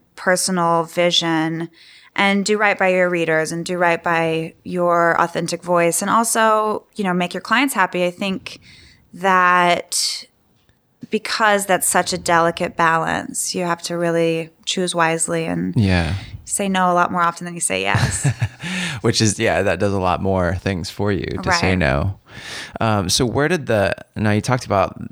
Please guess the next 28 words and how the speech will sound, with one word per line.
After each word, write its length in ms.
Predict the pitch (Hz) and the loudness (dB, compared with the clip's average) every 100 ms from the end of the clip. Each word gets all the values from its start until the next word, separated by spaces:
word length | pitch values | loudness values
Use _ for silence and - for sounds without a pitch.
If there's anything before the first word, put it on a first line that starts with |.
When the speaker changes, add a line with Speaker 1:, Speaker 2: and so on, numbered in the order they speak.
| - | -4
Speaker 2:
the, 240 | 101 85 - _ | -2 -2 -8 _
the 140 | 87 92 | -2 0
mission 480 | 92 98 - 98 | 2 0 0 0
and 100 | 92 | 0
the 60 | 92 | -2
vision 340 | 87 92 92 - | -2 0 0 0
of 320 | 92 - 214 | 2 2 0
Speaker 1:
Mm. 240 | - - - | -4 -6 -8
Speaker 2:
the 100 | 92 | -4
Glamour, 420 | 95 113 104 92 | 0 2 2 0
which 160 | 95 87 | 0 0
I 60 | |
love. 640 | 90 104 123 95 76 62 - | 0 2 2 2 2 -2 -4
Where 180 | 98 117 | 0 0
did 120 | 135 | 2
that 160 | 120 - | 0 0
come 220 | 113 117 | 0 2
from? 380 | - - - 104 - - - - - _ _ _ _ | 2 0 -2 -6 -12 -18 -20 -20 -20 _ _ _ _
Speaker 1:
Uh, 480 | 269 254 254 254 254 | -2 2 4 4 2
well, 460 | 269 277 254 269 - | 2 2 4 4 2
uh, 140 | - 196 - | -2 -10 -6
you 180 | 233 247 | 0 2
know, 120 | 202 | 2
gosh, 260 | - 233 214 | 2 2 2
so 140 | - | 2
many 180 | 262 262 | 4 4
things. 280 | 233 202 185 | 4 0 2
Originally, 880 | 196 226 285 349 285 190 185 175 180 | 2 2 0 2 2 2 2 2 0